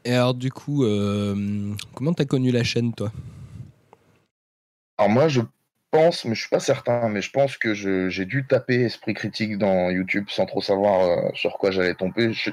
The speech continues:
Speaker 2: cherchais des choses, euh, euh, des, des outils de, de, de scepticisme, en fait. Et puis je suis tombé là-dessus et c'était, c'était pas mal des, des choses qui traitent de politique, puisque j'en avais pas encore trouvé jusque-là.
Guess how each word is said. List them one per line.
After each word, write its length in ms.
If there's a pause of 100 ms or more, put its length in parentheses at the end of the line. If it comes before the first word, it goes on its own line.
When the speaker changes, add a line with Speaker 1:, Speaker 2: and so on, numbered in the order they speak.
Speaker 2:
cherchais 400
des 120
choses, 340
euh, 160 (1900)
euh, 420
des, 180 (140)
des 360
outils 300
de, 260 (1000)
de, 200
de 220
scepticisme, 600
en 60
fait. 220
Et 40
puis 120
je 60
suis 80
tombé 220
là-dessus 400
et 160 (1600)
c'était, 360
c'était 240
pas 160
mal 220
des, 220
des 160
choses 180
qui 120
traitent 220
de 80
politique, 400
puisque 220
j'en 120
avais 120
pas 120
encore 260
trouvé 280
jusque-là. 440